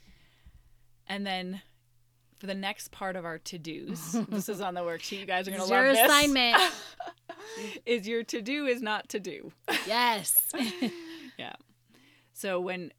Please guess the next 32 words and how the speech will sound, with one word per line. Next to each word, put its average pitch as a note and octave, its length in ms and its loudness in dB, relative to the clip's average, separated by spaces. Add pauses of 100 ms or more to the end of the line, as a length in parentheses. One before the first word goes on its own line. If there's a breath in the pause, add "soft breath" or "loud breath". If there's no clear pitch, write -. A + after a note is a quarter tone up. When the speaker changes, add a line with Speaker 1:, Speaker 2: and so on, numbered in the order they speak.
Speaker 1:
we G3+ 200 -6
really G#3 320 -2
want F#3 260 -6
you F#3 160 -8
to, D#3+ 560 -8 (480)
when E3+ 320 -10
you E3 240 -8
think F3 420 -12
you E3+ 120 -10
need D#3+ 180 -10
to F3 80 -16
pick - 300 -18
the E3 160 -10
next D3+ 420 -12
amount D3 500 -10
of F3+ 160 -12
money F#3 280 -10
to - 120 -18
manifest, F3+ 680 -12 (280)
wait. - 460 -16 (460)
Wait D#3+ 400 -10
for G#3 160 -12
the F#3+ 160 -12
inspiration. - 720 -16 (500)
Don't F#3+ 340 -12
just A3+ 320 -10
choose A3+ 360 -10
it. A3+ 240 -10 (580)
Wait F3 480 -8
to G3 120 -10
be F3+ 180 -10
called - 640 -14